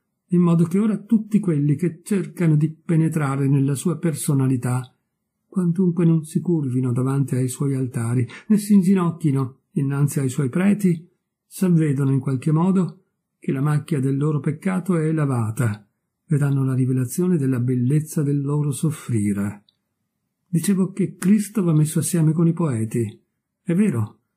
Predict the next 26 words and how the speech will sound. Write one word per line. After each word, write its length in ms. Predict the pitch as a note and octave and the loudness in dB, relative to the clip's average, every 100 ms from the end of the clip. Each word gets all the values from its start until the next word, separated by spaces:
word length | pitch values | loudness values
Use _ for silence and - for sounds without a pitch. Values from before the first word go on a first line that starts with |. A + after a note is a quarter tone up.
| _ _ | _ _
Shelley 460 | - F#3+ D#3 D3 C#3+ | -6 -2 0 0 0
e 80 | |
Sofocle 800 | C#3+ F3+ E3+ F3 D#3+ D#3 C#3+ _ _ | -2 -4 0 -2 0 -2 -4 _ _
l'accompagnano, 960 | F#3 E3+ E3 D3+ A#2+ A#2 A#2+ B2 A#2 - _ _ _ - | -8 -2 0 0 0 2 2 0 -2 -8 _ _ _ -6
ma 220 | - - | -6 -6
tutta 260 | - E3 D#3+ | -4 -2 0
la 80 | C#3 | -2
sua 140 | D3+ | -2
vita 200 | C#3 C#3+ | -2 -2
intera 560 | C3+ C3+ G3 B2+ A#2+ - _ _ - | -2 -2 -2 -4 -6 -12 _ _ -6
è 80 | D3 | -4
il 160 | C3 | -4
più 160 | B2 E3 | -2 -2
meraviglioso 920 | C#3 C#3+ C#3 C3 B2+ C3 B2 A2+ A2+ | 0 0 0 2 2 0 0 -2 -2
dei 140 | A2+ | -2
poemi. 580 | A2 A#2+ A#2 A#2 A#2 A2+ _ _ _ _ _ | -2 -2 0 2 0 -2 _ _ _ _ _
Quanto 340 | _ E3 E3 E3 | _ 0 0 0
a 60 | |
pietà 400 | D3+ E3 D#3 C#3 | -2 -4 -2 -4
e 40 | C3 | -2
terrore, 720 | C#3+ B2+ D#3 F#3+ F3 C3+ _ _ _ _ - | -2 -2 -2 0 -2 -4 _ _ _ _ 0
non 220 | F3 E3 | 2 2
c'è 180 | E3 F3+ | 0 2
niente 440 | F3+ F3 F3 F3+ | 2 2 -2 0
di 100 | D#3 | -2
simile 640 | D3+ E3 C3+ B2+ B2+ B2 | 0 0 2 2 -2 -8